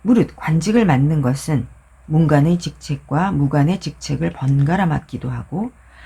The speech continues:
중앙의 관직과 지방의 관직을 번갈아 맡기도 하고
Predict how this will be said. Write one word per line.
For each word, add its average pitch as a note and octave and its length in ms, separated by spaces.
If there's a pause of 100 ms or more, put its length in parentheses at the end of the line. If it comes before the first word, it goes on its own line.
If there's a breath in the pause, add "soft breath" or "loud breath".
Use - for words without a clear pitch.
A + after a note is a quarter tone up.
(220 loud breath)
중앙의 A#3 440
관직과 D3 640
지방의 D3 500
관직을 C#3+ 640
번갈아 C#3+ 420
맡기도 D#3+ 420
하고 C#3 320